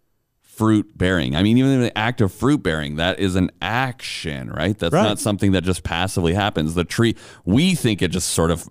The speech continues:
Speaker 1: appears, but the tree is putting forth energy. It's eating and nourishing
Speaker 2: Yeah,
Speaker 1: itself to
Speaker 2: yeah.
Speaker 1: produce that fruit.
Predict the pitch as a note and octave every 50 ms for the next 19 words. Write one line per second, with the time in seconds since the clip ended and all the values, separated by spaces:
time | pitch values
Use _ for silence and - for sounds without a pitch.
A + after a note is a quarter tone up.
0 | - _ E2 E2 D#2 - - - D#2 D2+ D2+ E2+ F#2+ - - F#2 E2+ G2 F#2 -
1 | - - G#2+ A2+ A#2 A2+ A2 A2 G2 - - - - G2 F#2 F#2+ F#2+ F#2+ F2+ F2
2 | - D#2+ F2 F2+ F2 - - - B2+ C3+ C3+ A2 F2 E2 D#2 C#2+ D2+ D#2+ D#2+ -
3 | - - - - - - F2+ F2 E2+ F2 F#2 F2+ F2+ E2 D2+ D#2+ E2+ F2 G2+ A#2+
4 | C3 D#3+ E3+ C3+ G2+ - E2+ D#2+ E2 - B2+ D3 F#3+ F#3+ E2 C#2+ C#2 C#2+ - -
5 | D2 C#2 - - A2 G#2 F2+ -